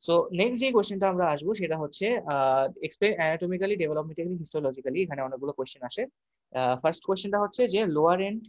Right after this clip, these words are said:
কিভাবে of the fibula কিভাবে হচ্ছে আমাদের law of ossification-টাকে, আহ, ব্রিচ করে থাকে বা violate করে থাকে। এটা মূলত আমরা, আহ, ইনফেক্স যখন পড়ি তখন fibula বোনটার ক্ষেত্রে এটা অনেক important একটা question। So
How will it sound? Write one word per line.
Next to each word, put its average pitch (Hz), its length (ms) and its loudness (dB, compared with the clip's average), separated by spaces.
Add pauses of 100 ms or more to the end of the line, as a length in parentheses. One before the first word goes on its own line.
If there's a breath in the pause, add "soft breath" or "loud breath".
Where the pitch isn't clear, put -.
(100)
কিভাবে 151 300 -2
of 143 100 2
the 170 180 0
fibula 151 360 0
কিভাবে 175 460 2
হচ্ছে 190 260 -4
আমাদের 170 320 0
law 151 240 4
of 156 40 2
ossification-টাকে, 156 720 -4 (500)
আহ, 127 180 2
ব্রিচ 156 260 2
করে 156 160 4
থাকে 156 200 -2
বা 202 100 4
violate 139 300 0
করে 123 160 -2
থাকে। 123 240 -6 (400)
এটা 196 240 2
মূলত 196 280 2
আমরা, 196 520 2
আহ, 143 260 2
ইনফেক্স 180 440 0
যখন 185 260 -4
পড়ি 180 220 0
তখন 160 320 0
fibula 165 340 -2
বোনটার 147 300 -6
ক্ষেত্রে 165 280 -6
এটা 151 120 -2
অনেক 143 160 -4
important 143 360 -8
একটা 147 120 -12
question। 139 320 -8
So 190 140 -10